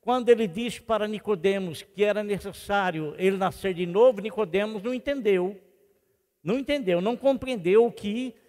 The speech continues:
Jesus Cristo estava querendo dizer para ele.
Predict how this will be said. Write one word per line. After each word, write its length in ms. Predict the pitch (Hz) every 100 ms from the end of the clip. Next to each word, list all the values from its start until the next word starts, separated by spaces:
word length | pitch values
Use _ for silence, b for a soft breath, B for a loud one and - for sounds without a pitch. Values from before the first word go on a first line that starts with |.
| b
Jesus 420 | 123 151 208 185 -
Cristo 360 | 185 240 -
estava 340 | 185 190 196 190
querendo 320 | 180 185 202
dizer 220 | 156 190
para 200 | - 226
ele. 360 | 175 135 92